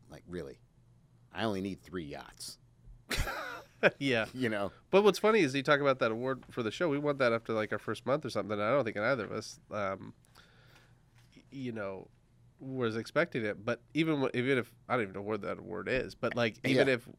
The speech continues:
Speaker 2: we did, it would, the coolest part would be, like, "Oh, I got to work with my friend.
Speaker 1: Yeah.
Speaker 2: And we made something that was helpful to people."
Speaker 1: Yeah.
Speaker 2: That's cool.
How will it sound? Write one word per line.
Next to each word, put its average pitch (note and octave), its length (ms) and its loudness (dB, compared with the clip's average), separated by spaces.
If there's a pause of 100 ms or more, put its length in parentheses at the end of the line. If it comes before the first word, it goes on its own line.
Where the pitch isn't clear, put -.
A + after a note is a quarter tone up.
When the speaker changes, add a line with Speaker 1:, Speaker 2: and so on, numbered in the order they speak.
(100)
Speaker 2:
we A#2 100 -4
did, F3 160 0
it A#2 100 0
would, G#2 240 -8
the A#2 80 -4
coolest D#3 300 -2
part D#3 160 2
would G#2+ 80 -4
be, A2 100 0
like, A2 260 -2 (880)
"Oh, A3 160 8
I D3 100 10
got C#3 200 6
to D3 80 2
work D3 380 4
with D#3+ 160 0
my B2+ 160 6
friend. G2+ 520 0
Speaker 1:
Yeah. B2+ 280 10 (180)
Speaker 2:
And D3 140 2
we D#3 100 6
made D3+ 320 4
something A2+ 320 -2
that A#2 140 -2
was B2 100 -4
helpful D3 300 0
to D3 80 0
people." - 400 -8
Speaker 1:
Yeah. C3 160 8
Speaker 2:
That's C3+ 160 6
cool. C3+ 360 0